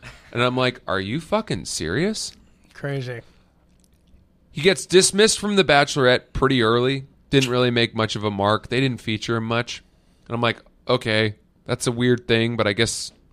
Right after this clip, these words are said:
Speaker 2: <laughs>
Speaker 1: that weird moment of his life is over." Next thing you know, he's now a contestant on Bachelor in Paradise.
Speaker 2: Oh my God.
Speaker 1: And he's making a fucking scene.
Speaker 2: Really?
Speaker 1: Dude.
Speaker 2: He decided he didn't come hard enough the first time.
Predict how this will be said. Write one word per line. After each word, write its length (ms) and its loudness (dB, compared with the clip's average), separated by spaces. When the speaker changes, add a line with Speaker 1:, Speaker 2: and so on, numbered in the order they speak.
Speaker 2:
<laughs> 340 -18
Speaker 1:
that 600 0
weird 400 4
moment 320 2
of 80 -4
his 140 -4
life 220 0
is 140 -8
over." 320 -4
Next 260 2
thing 160 0
you 80 4
know, 380 4
he's 240 0
now 260 2
a 80 2
contestant 720 -2
on 360 2
Bachelor 460 2
in 100 -4
Paradise. 720 -2
Speaker 2:
Oh 40 -12
my 180 -6
God. 300 -4
Speaker 1:
And 100 6
he's 240 2
making 400 2
a 80 4
fucking 580 -4
scene. 640 -6
Speaker 2:
Really? 460 4
Speaker 1:
Dude. 360 4
Speaker 2:
He 180 -4
decided 440 4
he 120 0
didn't 240 -2
come 200 -2
hard 240 0
enough 260 -6
the 80 -14
first 280 -8
time. 260 -10